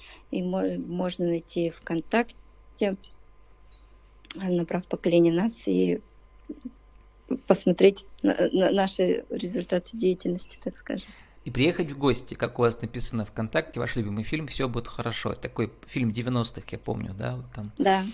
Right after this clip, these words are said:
Speaker 1: да.
Speaker 2: Вот, и вы созда-, создаете свой фильм, в котором тоже все будет хорошо у вас. Будет много гостей, будет много денег, будет много счастья. Э,
Speaker 1: <laughs>
Speaker 2: Елена, спасибо. Э, с нами была Елена Казакова, оно «Поколение нас», В К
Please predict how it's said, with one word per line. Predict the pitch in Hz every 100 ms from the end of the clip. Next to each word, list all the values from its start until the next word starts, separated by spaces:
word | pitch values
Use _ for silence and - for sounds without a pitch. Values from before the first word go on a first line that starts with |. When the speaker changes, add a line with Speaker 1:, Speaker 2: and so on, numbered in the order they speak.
| -
Speaker 1:
да. | 208 190 190
Speaker 2:
Вот, | 123 107 110 117 123 -
и | 113 - 135 143 160 139 123 117 - -
вы | 107
созда-, | 120 120 120 110
создаете | 120 113 131 131
свой | - 117 107
фильм, | - - 101 -
в |
котором | 113 107 104
тоже | 131 127
все | - 113
будет | - -
хорошо | - 104 - 107
у | 104
вас. | 101 - -
Будет | 107 104 120
много | 120
гостей, | 110 - - 190
будет | 156 131
много | 117 110
денег, | 101 151 170 151 -
будет | 120 117
много | 117 117
счастья. | - - 123 - - - - - - - - - - -
Э, | - 127 120 120
Speaker 1:
<laughs> | -
Speaker 2:
Елена, | 143 143 143 - -
спасибо. | - - 123 - 190 185 185 - - - - - - -
Э, | 127 120 - -
с | -
нами | 170
была | 160 151
Елена | 151 147
Казакова, | 131 131 185 165 135 120
оно | 117 127 123
«Поколение | - 123 120 127
нас», | 143 147 117
В |
К | -